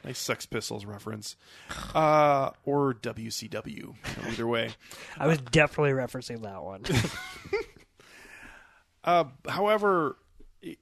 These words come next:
Speaker 1: it is interesting that the fact that that is one of the worst rock stars ever that thinks that he's the reason why, when you bring back the random guitar player who wears a top hat, and then people are interested again.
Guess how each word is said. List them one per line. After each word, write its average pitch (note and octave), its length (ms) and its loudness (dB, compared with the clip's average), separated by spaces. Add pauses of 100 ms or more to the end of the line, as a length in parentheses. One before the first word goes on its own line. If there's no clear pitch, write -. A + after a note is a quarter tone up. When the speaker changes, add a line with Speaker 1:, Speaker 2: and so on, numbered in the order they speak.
(100)
Speaker 1:
it F3+ 140 0
is G3+ 200 -2
interesting C3 680 -4
that G#2+ 200 -2
the A2+ 80 -10
fact C3+ 380 0
that A#2 160 -4 (480)
that D3 240 4
is C3+ 360 -2 (300)
one C3+ 280 -2
of B2+ 120 -2
the B2+ 140 2
worst A#2+ 340 -4
rock A2 280 -4
stars A2 400 -6
ever G#2+ 360 -4
that G#2 240 -10
thinks - 460 -10
that G#2+ 140 -6
he's B2 300 -6
the A2+ 120 -6
reason A2+ 360 -8
why, A2 500 -6 (380)
when C#3 240 -2
you C3+ 140 0
bring D#3+ 300 -2
back C#3+ 380 0
the A#2+ 180 -4
random C3 360 -2
guitar A#2+ 340 -2
player A#2+ 320 0
who A#2+ 100 -2
wears A#2 240 -2
a B2 60 -6
top D3 320 -6
hat, A#2 320 -2 (360)
and C3+ 140 -2
then B2 100 0
people B2+ 260 0
are A2+ 120 2
interested A#2 400 -4
again. A2+ 420 -6